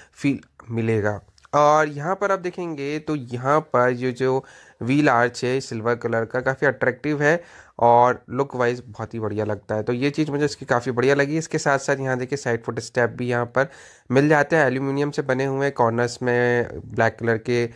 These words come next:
प्लास्टिक गार्ड्स दिए गए हैं। और यहाँ बैक साइड का जो व्हील आर्च देखेंगे, ये भी काफ़ी बढ़िया आपको देखने को मिल जाएगा। बैक साइड में यहाँ पर स्पेस है, जिसमें आप अपना सामान वगैरह रख के कैरी करके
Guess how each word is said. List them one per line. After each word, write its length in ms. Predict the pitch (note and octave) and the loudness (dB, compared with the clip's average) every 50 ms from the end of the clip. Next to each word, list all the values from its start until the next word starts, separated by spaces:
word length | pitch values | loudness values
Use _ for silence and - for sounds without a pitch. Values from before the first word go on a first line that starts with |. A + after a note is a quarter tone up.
| - - - - - - _ - | -14 -20 -20 -20 -20 -10 _ 0
प्लास्टिक 340 | B2+ B2 B2 - - C3 | 0 0 0 0 -4 -2
गार्ड्स 240 | A#2+ B2+ A#2+ A#2+ A2+ | 2 2 2 2 0
दिए 180 | B2 B2+ C3 B2+ | -2 -2 -2 0
गए 140 | B2 C#3 C#3 | 2 2 2
हैं। 200 | C#3+ D#3 D#3 D3+ | 2 2 4 4
और 220 | C#3+ C#3+ C#3 B2+ | 4 4 2 2
यहाँ 300 | A#2 A#2 B2+ C3+ C#3 C3+ | -2 -6 -4 -4 -2 0
बैक 200 | B2+ B2 A#2 - | 0 -2 -2 -2
साइड 240 | - - A#2+ A#2 A2+ | -2 -2 -2 -2 -2
का 120 | - B2 | -2 -4
जो 260 | A#2+ A#2+ A#2+ A#2+ A#2+ | -2 -2 -2 -2 -2
व्हील 200 | A#2 A2+ A2+ A2+ | -4 -2 0 2
आर्च 140 | A#2 A2+ A2+ | 2 2 2
देखेंगे, 360 | G#2+ A2+ A2 - - B2 C3+ | 0 -2 -4 -6 -6 -6 -4
ये 280 | D3 C#3 A#2 G#2+ A#2 A#2 | -4 -4 -4 -4 -4 -4
भी 120 | A#2 C3 | -4 -4
काफ़ी 320 | B2 - A2 G#2+ - - A2+ | -4 -4 -4 -4 -6 -8 -6
बढ़िया 400 | A2 - G2+ G2+ G#2 A#2 B2+ - - - - - _ - - | -4 -2 -2 0 2 2 2 0 -2 -10 -20 -20 _ -4 -2
आपको 260 | A2 G#2 - - A2 | -2 0 0 -2 -2
देखने 260 | G#2+ G#2 A2 A2 G#2 | -2 -2 -4 -4 -2
को 80 | G#2+ G#2 | -2 -2
मिल 160 | G#2+ G2+ G#2 | -2 -2 -2
जाएगा। 320 | G#2 G2+ G2+ F#2+ G#2 G#2+ | 0 -2 -2 -2 -4 -6
बैक 440 | G#2+ - _ _ - C3 C#3+ D3 - | -8 -10 _ _ 2 2 2 2 2
साइड 300 | - E3 D#3 D#3 D#3+ E3 | 2 4 4 4 4 2
में 220 | D#3+ D#3+ D#3+ D#3+ | 2 2 4 2
यहाँ 240 | D#3+ D3 B2+ B2 B2+ | 2 2 2 0 0
पर 200 | B2 - C#3 B2+ | 0 0 -2 -2
स्पेस 420 | A2+ - - - B2 C3 C3 B2+ C#3 | -2 -6 -6 -6 -4 -4 -4 -4 -4
है, 60 | C3 | -4
जिसमें 320 | B2 A#2+ - - - B2 | -4 -6 -8 -4 -2 -2
आप 100 | A#2+ A#2+ | -2 -2
अपना 180 | A#2+ A#2 A#2+ B2 | -2 -2 -2 -2
सामान 340 | A#2 - A#2 A2 A2 A2 A2+ | -2 -2 -2 0 0 0 0
वगैरह 240 | A2+ A2+ A#2+ A#2+ | -2 0 0 0
रख 160 | A2+ A2+ G#2 - | 0 0 -2 -6
के 160 | - B2 A#2 | -8 -6 -4
कैरी 240 | A#2+ A#2+ A2 A2 A#2 | 0 0 0 0 0
करके 320 | A2+ A#2+ A2 G#2 - | 0 -2 -2 -2 -2